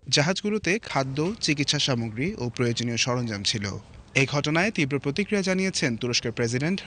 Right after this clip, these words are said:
রিসেপ তাইয়েপ এরদোয়ান। তিনি ইসরায়েলের পদক্ষেপকে জলদস্যুতা এবং গণহত্যার অংশ হিসেবে অভিহিত করেছেন।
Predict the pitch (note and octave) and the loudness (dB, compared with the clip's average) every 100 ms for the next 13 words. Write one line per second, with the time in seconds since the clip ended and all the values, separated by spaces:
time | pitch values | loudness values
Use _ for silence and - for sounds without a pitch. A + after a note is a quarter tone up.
0 | B2+ C3+ - F3+ - C3+ C#3+ - B2 A2+ | 0 2 2 0 2 2 0 0 -2 -2
1 | A2+ G2+ F#2+ - - - - - - C3+ | -2 -4 -8 -16 -20 -20 -20 -6 2 4
2 | B2+ A#2+ C3 A#2+ A#2 B2 A#2 - B2+ - | 4 4 2 2 0 0 0 -2 -2 2
3 | F#3+ D#3 B2+ C3+ B2+ - C#3 G3 E3+ C#3 | 0 4 4 4 2 0 0 0 0 -2
4 | A#2+ B2 B2+ C3 B2+ B2 C3 B2+ - E3 | 0 0 2 -2 -2 -2 0 -2 0 0
5 | D#3 F3 F#3 E3+ B2 B2+ A#2+ A#2 A2+ - | 2 2 0 0 -2 -2 -2 -2 0 0
6 | A2+ | 0